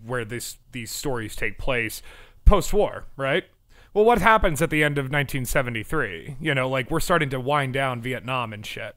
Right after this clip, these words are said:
Like, so I wonder how a lot of those sensibilities kind of play with it. You know, 'cause especially was, you know, like, these kind of private detective stories, I mean, they're twenty years old. It's a cliche now, you know, in the seventies. It's, it's a total,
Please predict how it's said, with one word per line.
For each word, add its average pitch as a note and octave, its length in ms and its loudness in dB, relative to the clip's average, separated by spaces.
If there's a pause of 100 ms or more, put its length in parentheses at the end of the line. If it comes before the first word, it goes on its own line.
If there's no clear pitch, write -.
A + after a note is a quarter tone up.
(120)
Like, A#2 240 -8
so C3 300 -4
I D#3+ 120 2
wonder G#3+ 340 4
how D3 340 2
a C#3+ 100 -2
lot D3 220 0
of A#2 140 -4
those D3+ 260 -2
sensibilities G#2 720 -8
kind A2+ 180 -8
of G2+ 120 -10
play A2 200 -6
with G2+ 200 -10
it. G2+ 140 -8 (320)
You A#3+ 120 6
know, A3+ 100 6
'cause A3 200 2
especially D4 400 4
was, A#3+ 240 2 (220)
you D#4 80 -4
know, G#3+ 260 4
like, G#3+ 280 -2
these B3+ 380 0
kind B3+ 240 2
of F3+ 240 6
private F3+ 580 4
detective D#3 600 0
stories, A#2 480 0
I - 20 -4
mean, G#3+ 160 -2
they're A3+ 140 2 (160)
twenty G#3+ 320 0
years F3 240 4
old. G3+ 260 4
It's A#2 80 -6
a - 60 -4
cliche G#3 640 2
now, G2 420 -4
you D#3+ 140 0
know, B2 140 -2
in B2+ 100 -4
the A2+ 80 -8
seventies. F#2+ 600 -8
It's, B2+ 160 -10
it's C#3 160 -10
a D3+ 40 -12
total, F#3 680 2